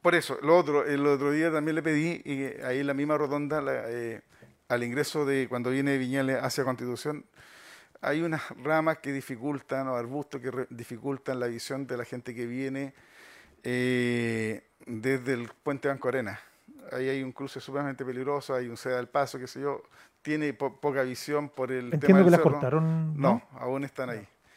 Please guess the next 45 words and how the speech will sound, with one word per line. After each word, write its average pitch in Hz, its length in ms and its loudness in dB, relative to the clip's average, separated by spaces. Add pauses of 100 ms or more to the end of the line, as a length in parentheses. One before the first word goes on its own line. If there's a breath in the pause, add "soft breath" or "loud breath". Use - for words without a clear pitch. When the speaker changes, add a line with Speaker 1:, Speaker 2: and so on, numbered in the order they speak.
(120 soft breath)
Speaker 1:
Entonces, 131 340 -10
por 127 80 -4
favor, 135 320 2
eh, 135 160 0
alcalde. 135 680 -4
Speaker 2:
Cuando 147 260 -2
vienes 202 260 4
del 196 100 0
Banco 196 280 0
de 165 100 0
Arena 131 120 -4
para 123 200 -12
acá. 160 80 -12
Speaker 1:
No, 175 180 4
no, 139 260 0
son 196 300 -4
cu-, 170 240 -2
cuando 165 240 -2
tú 208 260 0
ingresas 185 520 2
por, - 200 -2
eh, 190 520 0
toma 196 180 4
el 196 60 6
bypass 190 320 0
para 190 180 2
ingresar 175 420 0
a 220 80 2
Constitución, 220 640 -2 (720 soft breath)
tú 165 120 -6
tienes, 185 340 -4 (220)
ahí 175 180 2
te 190 100 -6
encuentras 185 520 -2
con 160 340 -2
tres 196 320 2
vías, 131 400 0
una 185 460 -4 (160)
que 143 100 -10
vi-, 143 160 -10
la 123 180 -10
que 117 120 -6
sale 160 180 2
de 175 240 4
este, 190 240 -4